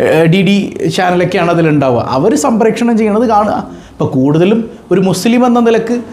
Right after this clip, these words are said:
നമ്മുടെ കണ്ണിന് നിഷിദ്ധമായതായിരിക്കാം അതിലുണ്ടാവുക. അപ്പം അന്ന് ആലിമീങ്ങൾ പറഞ്ഞു,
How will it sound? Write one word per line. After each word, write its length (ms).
നമ്മുടെ 300
കണ്ണിന് 380
നിഷിദ്ധമായതായിരിക്കാം 1200
അതിലുണ്ടാവുക. 540
അപ്പം 280
അന്ന് 140
ആലിമീങ്ങൾ 460
പറഞ്ഞു, 340